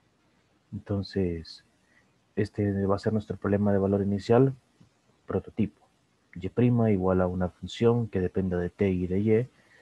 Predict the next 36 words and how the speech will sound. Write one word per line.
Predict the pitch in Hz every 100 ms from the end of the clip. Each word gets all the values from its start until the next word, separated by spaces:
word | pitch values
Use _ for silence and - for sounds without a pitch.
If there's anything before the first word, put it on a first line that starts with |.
| -
donde | 110 104
t | 95 - 113
esté | 104 - 107
en | 101
un | 101
intervalo | 98 95 90 104 101 90 85
de | 85
a | 85 95
a | 95
b, | 95 110 _ _ _ _ _ _ _ _ _
y | -
co-, | 131 131 117 -
tengamos | 117 117 120
nuestro | 120 113 107
valor | 104 101
inicial | 110 101 110 110 113 - _ _ _ _
que | -
cuando | 101 101 95 90 90 90 87 87 - _ _
t | - 113
valga | 107 107 110 113 113
a, | 135 _ _ _ -
entonces | 117 - 110 - 107 101
y | 110 107 _ _ _ _ _ _ _ _
de | 101 98
a | 92
va | 92
a |
ser | - 87
igual | 90 90
a | 87
un | 90 90
cierto | - 98 - 95
re-, | 90 95 90
número | 101 98
real | 92 98 95
alfa. | - 98 92 -